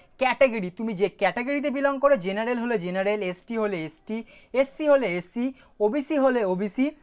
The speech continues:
ওবিসি এ হলে ওবিসি এ, ওবিসি বি হলে ওবিসি বি। ঠিক আছে? চলো, নেক্সট হচ্ছে এডুকেশনাল ডিটেলস। ঠিক আছে? এডুকেশন ডিটেলস তোমাকে দিতে হবে। তুমি চুজ বোর্ড করবে আগে,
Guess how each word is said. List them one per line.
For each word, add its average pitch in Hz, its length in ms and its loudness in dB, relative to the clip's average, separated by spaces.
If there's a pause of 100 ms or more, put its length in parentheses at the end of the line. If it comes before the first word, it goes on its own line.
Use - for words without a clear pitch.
(140)
ওবিসি 262 280 0
এ 262 260 8
হলে 285 220 8
ওবিসি 269 360 6
এ, 330 80 2 (220)
ওবিসি 220 300 0
বি 226 180 0
হলে 285 220 6
ওবিসি 185 320 4
বি। 135 120 -12 (240)
ঠিক 277 140 4
আছে? 294 220 6 (280)
চলো, 151 240 2 (400)
নেক্সট 294 420 0
হচ্ছে 294 400 4 (2750)
এডুকেশনাল 359 840 2
ডিটেলস। 190 460 -4 (260)
ঠিক 311 140 -2
আছে? 349 240 0 (160)
এডুকেশন 302 540 0
ডিটেলস 320 340 -4
তোমাকে 339 260 -2
দিতে 320 200 -2
হবে। 320 220 4 (360)
তুমি 262 220 0
চুজ 277 300 -4
বোর্ড 277 280 6
করবে 285 340 8
আগে, 277 240 8